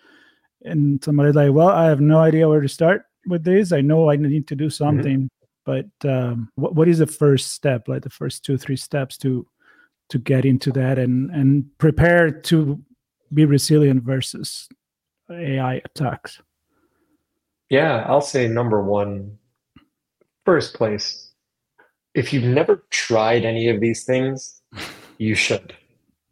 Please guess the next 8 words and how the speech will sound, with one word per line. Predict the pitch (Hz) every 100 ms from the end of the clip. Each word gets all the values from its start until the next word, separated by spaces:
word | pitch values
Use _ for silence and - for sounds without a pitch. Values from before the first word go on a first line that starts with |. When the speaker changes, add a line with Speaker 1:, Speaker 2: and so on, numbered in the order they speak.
| _ _ _ _ _ _ _ -
Speaker 2:
There's | 139 135 139
actually | 190 - 170 139 120 117 -
not | 113 117 160 196
a |
lot | 127 123 131 117
of | -
people, | 139 - 104 101 95 - _
surprisingly, | - 123 - 139 143 120 107 101 98 101